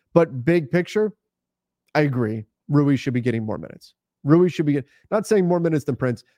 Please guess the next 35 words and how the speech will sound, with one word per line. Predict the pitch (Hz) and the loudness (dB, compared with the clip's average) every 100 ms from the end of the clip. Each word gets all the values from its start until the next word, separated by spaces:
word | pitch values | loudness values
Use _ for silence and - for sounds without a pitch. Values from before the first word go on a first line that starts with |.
| - | -2
more | 208 190 | 2 2
minutes | 165 160 | 2 0
than | 151 131 | 0 0
what | 127 | 0
he's | 113 | -2
playing | 127 120 117 | -2 0 0
right | 113 113 | -2 -2
now. | 110 113 120 | -2 -2 -2
I | - _ - | -6 _ -4
think | 156 | 0
he's | 147 | 2
been | 139 131 | 0 0
good | 139 | 0
enough. | 123 113 117 _ _ | 2 -2 -4 _ _
He | 151 | 0
was | |
two | - 190 | 2 0
for | 160 139 | 0 -2
five | 147 135 | 0 0
shooting | - 143 | 0 0
in | 127 | 2
this | 123 120 | 0 -2
one. | 131 127 - _ _ _ _ _ - | -2 -2 -6 _ _ _ _ _ -4
No | 156 180 | 2 4
rebounds, | 165 151 170 165 160 160 127 | 4 4 4 2 2 0 0
nothing | 156 156 156 | -2 0 0
else | 147 135 | -2 -2
across | 131 143 127 | -2 -2 -2
the | 117 | -4
stat | - 135 | -2 -2
sheet, | - | -2
which | 120 120 | -2 0
is | |
actually | 147 - 117 | -2 -2 -4
crazy. | 135 139 113 | 0 0 0